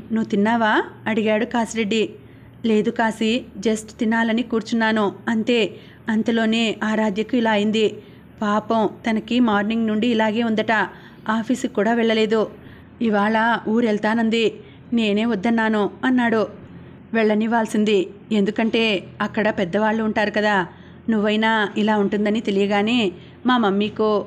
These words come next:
మీ మమ్మీకో కాల్ చేస్తే బాగుండేది, వాళ్ళుంటే కాస్త ధైర్యంగా ఉంటుంది"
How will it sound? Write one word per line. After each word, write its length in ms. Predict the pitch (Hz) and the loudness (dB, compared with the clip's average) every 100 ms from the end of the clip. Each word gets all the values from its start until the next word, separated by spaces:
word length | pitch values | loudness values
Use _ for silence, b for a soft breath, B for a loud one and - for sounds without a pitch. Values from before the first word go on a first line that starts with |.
| 247 | 2
మీ 120 | 247 | 2
మమ్మీకో 460 | 233 220 214 220 220 | 2 0 0 -2 -2
కాల్ 280 | 214 190 202 | 0 0 0
చేస్తే 240 | 208 - 254 | -2 0 0
బాగుండేది, 640 | 214 214 208 214 214 196 - B B - | 0 2 2 2 2 0 -6 B B -4
వాళ్ళుంటే 640 | 208 208 202 190 247 277 - - | 0 2 2 2 2 0 -2 -2
కాస్త 340 | 214 208 - | -2 -2 -2
ధైర్యంగా 480 | 196 196 208 214 240 | 0 2 2 0 0
ఉంటుంది" 500 | 233 240 226 220 | 0 0 0 0